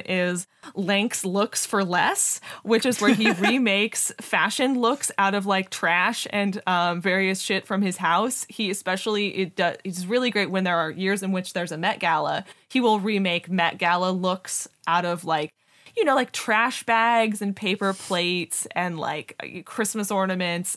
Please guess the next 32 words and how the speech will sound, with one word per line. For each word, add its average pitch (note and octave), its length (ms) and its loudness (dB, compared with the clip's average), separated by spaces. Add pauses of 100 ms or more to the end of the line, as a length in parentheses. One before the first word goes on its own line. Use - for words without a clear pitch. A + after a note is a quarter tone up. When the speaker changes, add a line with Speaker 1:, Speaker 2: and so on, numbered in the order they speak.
Speaker 1:
and F3+ 220 -2
they're E3+ 320 -2
very A#3 320 -2
charming. E3+ 500 -6 (420)
Um, G3 280 2
he G#3+ 180 -2
also G#3+ 540 2
famously, G3 680 -2
um, E3 380 -2
is F3+ 140 -2
a F3 80 -4
Tilda G3+ 320 -2
S-, - 400 -2
um, E3 240 -2
Swinton G#3 420 -2
impersonator, D#4+ 880 -2 (440)
um, G3+ 340 4
and G#3 180 -2
does, G3+ 560 2
has, G#3 160 0
like, A3 120 -2
a G#3+ 80 2
whole A#3 580 2
off-Broadway F#3+ 720 2
show F#3+ 520 0
in G3 120 -4
which G3+ 200 -4
he C4+ 220 0 (220)
<laughs> - 160 -20
plays F#4 400 0
Tilda F4 320 0
Swinton. D4+ 680 -2